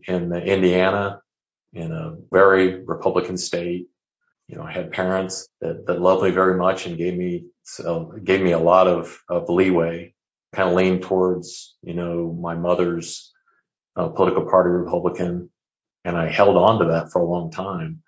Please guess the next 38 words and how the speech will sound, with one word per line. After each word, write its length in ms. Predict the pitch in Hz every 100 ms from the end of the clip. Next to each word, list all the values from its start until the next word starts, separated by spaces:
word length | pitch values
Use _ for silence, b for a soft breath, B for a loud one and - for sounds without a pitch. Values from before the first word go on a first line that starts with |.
| _ _ _
You 80 | 101
know, 160 | 98
until 200 | 95 107
last 360 | 104 110 110 -
year 180 | 120 117
when 160 | 101 98
I 60 |
sat 320 | 92 - 98 90
down 380 | 101 117 98
and 120 | 85 82
I 120 | 82
said, 480 | - 92 85 82 82 - _ -
"I 100 | 104
wanna 280 | 123 147
try 200 | - 123 110
to 120 | 87
justify 600 | 104 110 - - 92 85
to 180 | - 90
myself 600 | 87 85 - 104 92 80 - _ _ _ -
and 160 | 87
to 80 | -
my 140 | 87 87
wife, 600 | 85 101 95 87 - - _ _ -
you 100 | 90
know, 120 | 87
why 340 | 87 92 104
it 120 | 101 92
is 280 | 95 90
that 180 | 90 87
I 160 | 85 82
voted 420 | 85 104 - -
for 140 | - -
Trump 400 | - 98 90 - _
three 160 | - 90
times." 500 | 95 101 85 - - _ _ _ _ _ _ _ -
It 80 |
was 160 | 95 92
hard. 560 | 90 107 107 80 -